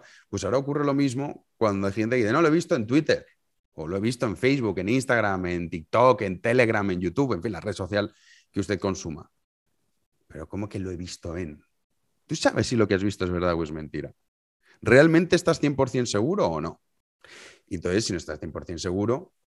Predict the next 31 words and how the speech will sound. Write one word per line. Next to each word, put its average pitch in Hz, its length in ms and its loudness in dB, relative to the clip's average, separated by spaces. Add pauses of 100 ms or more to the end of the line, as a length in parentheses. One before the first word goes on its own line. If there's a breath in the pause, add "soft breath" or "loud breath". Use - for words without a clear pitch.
(140)
¿por 95 260 2
qué 147 320 2 (320)
esa 107 180 -2
misma 120 280 2
crítica, 123 420 -2
que - 80 -6
es 85 80 -6
lógica 107 320 0
y 80 40 -4
normal 90 300 -6
y - 40 -12
que 82 80 -8
se 78 120 -12
debería 73 300 -6
hacer 87 180 -4
siempre 135 360 -4 (320)
a - 100 -2
los 82 140 0
medios 101 200 2
de 98 80 2
comunicación 85 460 -4
tradicionales, 113 640 2
no 120 200 2
la 127 140 6
conviertes 123 720 2 (300)
a 101 80 2
esta 113 160 0
nueva 120 220 2
forma 120 300 2
de 82 80 0
comunicar? 78 540 -8